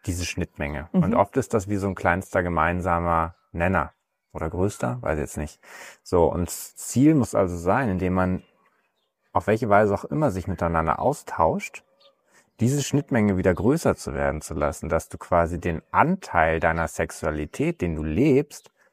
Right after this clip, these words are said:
Speaker 1: vergrößerst.
Speaker 2: Ja.
Speaker 1: Und ich glaub, das ist auch ein Grund, warum dann manche denken, ich hätte gerne Außenbeziehung oder ich gehe fremd, so, weil da natürlich die Scham niedriger ist,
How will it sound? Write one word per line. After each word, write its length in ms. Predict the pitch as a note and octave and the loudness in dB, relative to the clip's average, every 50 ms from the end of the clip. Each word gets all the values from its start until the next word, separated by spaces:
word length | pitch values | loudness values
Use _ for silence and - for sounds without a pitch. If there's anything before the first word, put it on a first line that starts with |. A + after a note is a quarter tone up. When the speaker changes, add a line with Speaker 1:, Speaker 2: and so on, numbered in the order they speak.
| _ _ | _ _
Speaker 1:
vergrößerst. 760 | - - F#2+ F2+ F#2+ G#2+ A#2+ - - C#2+ A#1 - - - _ _ | -2 -2 0 4 6 4 4 4 2 -2 -2 -2 -8 -20 _ _
Speaker 2:
Ja. 240 | - G#3+ G3+ G3 - - - - - - - _ _ | -2 0 0 0 -2 -6 -14 -20 -20 -20 -20 _ _
Speaker 1:
Und 340 | - F3+ - F#2 F2 - - | -2 0 0 0 -2 -6 -10
ich 140 | - F#2+ - | -10 -8 2
glaub, 200 | - F#2+ F#2+ - - | 4 4 4 4 2
das 160 | G#2 F#2+ F#2 | -4 -6 -6
ist 120 | F2 F#2+ | -2 2
auch 180 | G2+ D#2 F2+ F#2+ | 4 4 4 2
ein 220 | - - G2+ G2 | 0 0 0 -2
Grund, 260 | F#2 - A2+ C3+ C#3+ - _ | -2 -2 -4 -4 -4 -4 _
warum 240 | F2 E2 F2 F2+ | -2 -2 0 0
dann 100 | F2 E2+ | 0 0
manche 220 | E2+ F2 F2 E2+ F#2 | 0 -2 -2 -2 -4
denken, 240 | - F2+ F2 D#2+ E2+ | -4 -4 -2 -4 -6
ich 120 | - - | -6 -6
hätte 200 | F#2+ F2 - E2+ | -6 -6 -2 -2
gerne 240 | F2+ F2 F2 D#2 - | 0 2 2 2 2
Außenbeziehung 800 | A#2 B2 - - G2+ E2 D#2+ - - - E2+ F2 A#2 D#3 F#3 - _ _ _ _ _ _ _ _ _ _ _ _ _ _ _ _ _ | 2 0 2 0 0 0 0 -4 -4 0 2 2 2 2 -2 -6 _ _ _ _ _ _ _ _ _ _ _ _ _ _ _ _ _
oder 160 | - D#2 D#2 | -2 0 0
ich 120 | D#2+ - | 0 -2
gehe 140 | - F2+ E2+ | -4 -6 -6
fremd, 440 | - - - A2+ C#3 C#3+ G2 - - | -6 0 2 2 2 2 -4 -6 -6
so, 160 | - D2+ D2 | -8 -6 -2
weil 180 | D2 D2+ D#2+ E2 | 2 2 4 6
da 160 | E2+ E2+ E2+ | 6 6 6
natürlich 560 | E2+ F2 E2+ - - G2+ G2+ G#2 G2+ - _ _ _ _ _ _ _ - | 4 0 -4 -2 -4 0 0 0 0 -2 _ _ _ _ _ _ _ -6
die 100 | G2 F2+ | -6 -4
Scham 440 | - - - A2 A2 A#2 A2+ G#2 G2+ | -4 -2 0 2 4 4 4 4 4
niedriger 520 | G#2+ C#3 E3 - - - F#2 E2+ F2 E2 | 2 2 0 -2 -4 -4 0 2 2 0
ist, 420 | - - G2+ C3+ D#3 - - - | 2 0 -2 -4 -4 -8 -14 -18